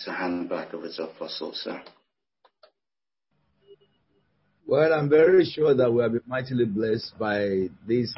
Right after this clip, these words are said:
Speaker 2: uh, summaries, but there is a scripture I want to read to you before I invite, uh, Mommy Oma on. Chapter twenty-four of Job.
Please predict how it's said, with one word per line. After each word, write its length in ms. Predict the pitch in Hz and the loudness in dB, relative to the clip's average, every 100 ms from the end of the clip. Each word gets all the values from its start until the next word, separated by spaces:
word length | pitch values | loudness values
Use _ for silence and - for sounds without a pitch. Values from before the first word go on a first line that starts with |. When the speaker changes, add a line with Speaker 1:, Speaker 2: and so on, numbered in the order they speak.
| - | -6
Speaker 2:
uh, 160 | 90 | -6
summaries, 580 | 95 123 120 123 120 120 - - | -2 0 4 4 2 -2 -8 -8
but 160 | 107 107 | -4 2
there 120 | 113 | 2
is 120 | 117 | 2
a 140 | 117 117 | -2 -6
scripture 360 | - - - | -6 -4 -2
I 40 | 139 | 0
want 180 | 139 135 | 0 0
to 80 | |
read 160 | 117 123 | -4 -4
to 100 | - | -4
you 100 | 101 | -8
before 320 | 98 - 110 107 | -8 -6 -2 0
I 60 | |
invite, 480 | 98 98 104 101 101 - _ _ _ _ _ _ _ 95 | -2 -4 -4 -6 -8 -18 _ _ _ _ _ _ _ -8
uh, 300 | 95 95 90 - | -6 -6 -8 -10
Mommy 300 | 98 101 101 | -8 -6 -4
Oma 340 | 101 104 101 - | -4 -6 -8 -12
on. 360 | 87 87 95 _ _ _ _ _ _ _ _ _ - | -16 -16 -18 _ _ _ _ _ _ _ _ _ -4
Chapter 240 | 127 139 139 | 0 0 2
twenty-four 840 | 139 131 - - 147 107 98 98 | 0 0 -4 -2 0 0 -4 -10
of 140 | 87 | -10
Job. 260 | 95 92 | -10 -10